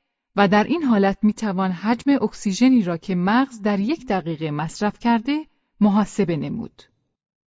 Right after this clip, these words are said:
به عنوان مثال در سگ و خرگوش مقدار مصرف اکسیژن که از این طریق اندازه‌گیری شده برای هر صد گرم مادهٔ مغزی در حال بیداری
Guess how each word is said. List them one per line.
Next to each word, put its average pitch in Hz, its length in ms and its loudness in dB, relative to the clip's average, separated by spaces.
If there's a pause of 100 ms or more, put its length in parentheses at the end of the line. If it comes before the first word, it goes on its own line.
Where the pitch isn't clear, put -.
(500)
به 254 120 2
عنوان 254 340 2
مثال 220 520 0
در 214 140 2
سگ 196 340 -2
و 170 120 -2
خرگوش 170 640 -4 (340)
مقدار 196 360 4
مصرف 180 540 -2
اکسیژن 175 640 -2
که - 160 -6
از 185 220 -2
این 302 160 -2
طریق 175 360 -2
اندازه‌گیری 151 680 -4
شده 190 480 -2 (380)
برای 202 380 4
هر 180 240 0
صد 175 380 -4
گرم 170 280 0
مادهٔ 170 500 0
مغزی 220 600 0 (360)
در 196 120 4
حال 285 340 2
بیداری 180 680 -2